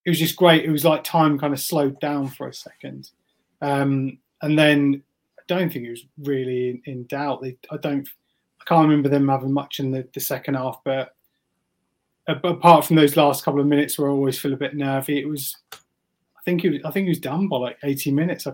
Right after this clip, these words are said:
I can't remember, can't remember anything. So yeah, great to grind out the three points.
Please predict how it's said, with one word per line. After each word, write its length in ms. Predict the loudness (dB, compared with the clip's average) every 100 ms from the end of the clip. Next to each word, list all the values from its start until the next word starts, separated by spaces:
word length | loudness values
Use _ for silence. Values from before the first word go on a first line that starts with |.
| -12
I 60 | -16
can't 240 | -10 -8
remember, 460 | -6 -4 -4 -4 -8 _ _ _ _ _ -6
can't 180 | -2 4
remember 260 | 4 4
anything. 360 | 2 0 -4 -4
So 280 | -2 -2 -2 -6 _ _ _ 2
yeah, 320 | 4 4 0 6
great 240 | 8 8
to 80 | 6
grind 260 | 6 6 6
out 140 | 0
the 60 | -4
three 300 | -2 0 0
points. 580 | -2 -2 -4 -8 -12